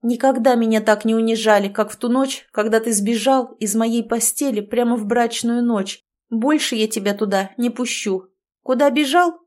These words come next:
там и пасись, Ходборг. И последнее». Кира медленно подошла к мужу и ткнула ему пальчиком в грудь. «Когда мы победим, а мы победим, я верю, и встанет вопрос о новом конунге,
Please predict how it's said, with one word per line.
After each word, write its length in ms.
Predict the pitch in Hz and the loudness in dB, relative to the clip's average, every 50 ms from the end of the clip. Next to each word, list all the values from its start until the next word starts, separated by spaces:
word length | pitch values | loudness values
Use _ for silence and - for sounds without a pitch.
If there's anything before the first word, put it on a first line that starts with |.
| _ _ _ _ _ | _ _ _ _ _
там 280 | - 330 330 311 277 254 | 0 0 2 2 0 -2
и 60 | - | 0
пасись, 440 | 214 208 202 - - 196 190 - - | 0 0 2 0 0 0 -2 -4 -4
Ходборг. 600 | - 185 185 175 175 175 185 185 - - _ _ _ _ _ _ _ _ - | -4 -4 -6 -4 -2 -4 -4 -4 -6 -18 _ _ _ _ _ _ _ _ -10
И 100 | 226 220 | -10 -6
последнее». 1000 | 220 247 240 233 - - - 233 233 214 196 170 185 185 185 180 180 175 _ _ _ _ _ _ _ _ _ _ _ | -2 -2 0 0 0 0 0 0 0 0 -2 -2 -4 -6 -6 -6 -8 -12 _ _ _ _ _ _ _ _ _ _ _
Кира 260 | - - 202 190 190 | -4 -2 -2 0 0
медленно 460 | 190 202 196 190 185 185 185 190 185 | 0 0 -2 -2 -2 -2 -4 -4 -4
подошла 480 | - 190 185 185 185 - - 196 180 180 | -4 -2 -2 -2 -2 -2 -2 -2 -2 -2
к 80 | - | -2
мужу 400 | 202 196 208 233 226 240 247 240 - _ _ _ - | -4 -2 -2 -2 -2 -2 -6 -8 -10 _ _ _ -8
и 100 | 208 208 | -8 -8
ткнула 360 | 202 - - 247 277 294 294 | -6 -4 -2 0 0 0 0
ему 280 | 285 277 269 277 269 | 0 0 -2 -2 0
пальчиком 560 | - 226 208 202 202 - 220 214 - 220 220 208 | 2 2 2 2 0 -4 -6 -4 -2 0 0 0
в 60 | 180 | -2
грудь. 360 | 170 165 170 170 170 - _ _ _ _ _ _ _ _ _ _ _ _ _ _ _ _ | -2 -4 -4 -6 -8 -10 _ _ _ _ _ _ _ _ _ _ _ _ _ _ _ _
«Когда 360 | - - 240 233 240 226 247 | -4 -2 -2 0 2 2 2
мы 160 | 240 247 254 254 | 2 2 0 2
победим, 460 | 262 254 226 269 262 247 330 392 427 415 - _ _ _ _ | 0 2 2 0 0 2 2 2 0 0 -8 _ _ _ _
а 140 | - 214 214 | -4 -2 0
мы 140 | 220 214 208 | 0 0 0
победим, 560 | 208 226 220 254 285 277 277 254 202 165 170 170 | -2 -4 -2 -4 -4 -2 -2 -2 -2 -2 -4 -4
я 160 | 202 226 254 | -2 0 0
верю, 400 | 240 262 214 170 175 170 - _ _ _ _ - | 2 2 0 0 -2 -4 -10 _ _ _ _ -8
и 120 | 214 233 | -6 -2
встанет 440 | - - - 277 269 269 269 262 262 | -2 0 2 2 2 2 2 2 2
вопрос 420 | 269 262 269 262 277 277 269 - - | 2 2 2 2 0 0 0 0 0
о 80 | - 233 | 2 2
новом 400 | 240 247 254 240 233 240 240 - | 4 4 4 2 2 0 0 0
конунге, 600 | - 349 330 294 240 208 202 196 190 180 180 | 0 2 2 2 2 0 0 0 -2 -4 -4